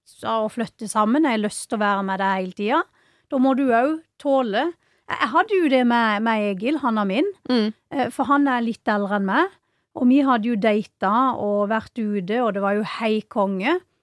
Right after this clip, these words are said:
Speaker 1: Men så vet jo jeg hvem jeg er. Jeg skal ikke, jeg har ikke behov for å gifte meg, og unge skal jeg aldri ha.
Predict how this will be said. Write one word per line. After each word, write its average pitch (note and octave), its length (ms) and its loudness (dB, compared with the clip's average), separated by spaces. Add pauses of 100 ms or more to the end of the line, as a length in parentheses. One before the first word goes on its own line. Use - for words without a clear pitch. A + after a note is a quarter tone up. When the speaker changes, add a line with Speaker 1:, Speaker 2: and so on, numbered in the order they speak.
(120)
Speaker 1:
Men C4 120 0
så C4 160 -2
vet - 320 -8
jo E4+ 80 0
jeg A#3+ 180 2
hvem G#3 220 0
jeg F3 160 0
er. E3+ 160 -10
Jeg B3+ 140 -6
skal A#3 320 -2
ikke, - 180 -8
jeg A#3+ 240 2
har A#3+ 80 -2
ikke C4+ 240 -4
behov E4 240 2
for A#3+ 80 -4
å A3 80 -2
gifte A3+ 320 -4
meg, D#4+ 160 2
og A#3 100 2
unge G#3+ 160 -2
skal - 160 -6
jeg G3 60 2
aldri F#3 240 -2
ha. F3 120 -2